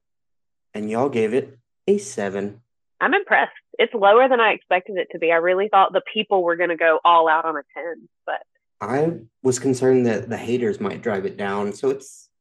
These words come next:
Speaker 1: respectable. It's respectable.
Speaker 2: I'm not mad about it.
Speaker 1: Nah.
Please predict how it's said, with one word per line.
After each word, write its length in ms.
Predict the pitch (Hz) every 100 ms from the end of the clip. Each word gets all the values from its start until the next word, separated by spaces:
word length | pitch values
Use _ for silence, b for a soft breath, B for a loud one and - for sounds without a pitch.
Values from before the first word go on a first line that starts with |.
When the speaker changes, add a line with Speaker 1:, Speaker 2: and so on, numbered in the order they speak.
| _ _
Speaker 1:
respectable. 640 | 214 208 - - 190 190 _ _
It's 100 | -
respectable. 600 | 131 - - - - - _ _ -
Speaker 2:
I'm 80 |
not 140 | 294 208
mad 120 | 165
about 180 | 160 156
it. 60 | - _ _ _ _ -
Speaker 1:
Nah. 220 | 127 -